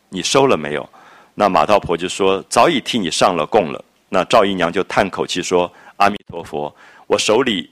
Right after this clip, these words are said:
只要从容一些，就是我稍微有一点钱，我也会时常的上个供，只是心有余，力量不足。”好，有没有发现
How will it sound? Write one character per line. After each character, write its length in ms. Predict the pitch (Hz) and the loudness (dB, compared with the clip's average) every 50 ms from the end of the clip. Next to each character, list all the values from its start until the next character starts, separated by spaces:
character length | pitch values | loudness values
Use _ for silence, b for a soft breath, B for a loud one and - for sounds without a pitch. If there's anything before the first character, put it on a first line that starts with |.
| _ _ - | _ _ -4
只 140 | - 113 | 0 2
要 120 | 123 123 117 | 2 2 2
从 300 | - - 120 104 101 127 | -2 -6 -6 -6 -2 0
容 220 | 147 120 92 95 95 | 0 0 0 -2 -4
一 20 | |
些， 240 | 90 - - 92 85 | -8 -6 -6 -6 -6
就 80 | - | -6
是 120 | - - 101 | -4 -2 -2
我 100 | 87 82 | -2 0
稍 160 | - 143 131 | 0 0 2
微 140 | 123 107 98 | 2 2 2
有 120 | 98 104 | 2 2
一 60 | 147 | 2
点 180 | - - 80 71 | 2 0 -2 -2
钱， 320 | - - - 90 71 67 80 - B B B B B B | -4 -6 -6 -6 -6 -8 -10 -14 B B B B B B
我 100 | 98 113 | 2 2
也 100 | 120 101 | 2 2
会 160 | 120 107 92 | 2 0 0
时 220 | - - - 104 | 0 -2 -4 -4
常 240 | 110 - - 78 82 | -4 -6 -6 -6 -8
的 80 | 82 80 | -8 -4
上 220 | - - 90 76 | -2 -2 -2 -2
个 100 | 73 78 73 | -4 -8 -8
供， 220 | - - 101 - - _ _ b b b b b b | -4 -2 -2 -2 -2 _ _ b b b b b b
只 100 | - 104 | -6 -4
是 180 | - - 113 101 | -2 0 0 0
心 260 | - - - 123 123 | 0 0 0 2 2
有 200 | 110 90 87 76 - | 2 2 2 0 -4
余， 280 | 71 76 80 87 90 - _ - | -6 -10 -10 -10 -12 -14 _ -2
力 120 | 123 117 | -2 0
量 240 | 92 98 87 80 73 | 0 0 -2 -2 -4
不 140 | - - 90 | -8 -10 -10
足。” 320 | - - - 65 58 - _ b b b b b b b | -8 -10 -12 -12 -14 -16 _ b b b b b b b
好， 120 | - 92 | -2 0
有 120 | 78 104 123 | 0 2 0
没 80 | 160 | 0
有 60 | 165 - | 0 0
发 140 | - 160 | 0 0
现 240 | 160 151 - 156 127 | 0 0 0 -2 -2